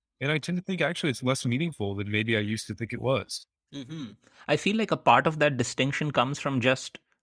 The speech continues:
Speaker 2: frustration because there isn't a single catch-all word that we can use.
Speaker 1: Yeah.
Speaker 2: And there's just like, "Oh, this, this, and this, and hopefully this covers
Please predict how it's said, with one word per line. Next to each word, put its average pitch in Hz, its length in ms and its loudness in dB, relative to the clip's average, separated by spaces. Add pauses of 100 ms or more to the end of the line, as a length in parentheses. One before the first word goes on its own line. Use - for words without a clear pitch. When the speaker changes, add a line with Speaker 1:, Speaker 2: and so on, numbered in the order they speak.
Speaker 2:
frustration 131 840 2
because 127 360 4
there 120 180 0
isn't 131 300 0
a 151 60 4
single 127 460 2
catch-all 123 560 4
word 117 300 2
that 117 160 -2
we 120 80 0
can 113 180 -4
use. 107 560 -4
Speaker 1:
Yeah. 110 340 2 (420)
Speaker 2:
And 127 340 2
there's 127 260 6
just - 280 -4
like, 143 180 0
"Oh, 131 140 2
this, 120 500 -4
this, 123 320 -2
and 110 160 -4
this, 120 280 0
and 113 280 -4
hopefully 120 480 0
this 113 180 -2
covers 113 580 2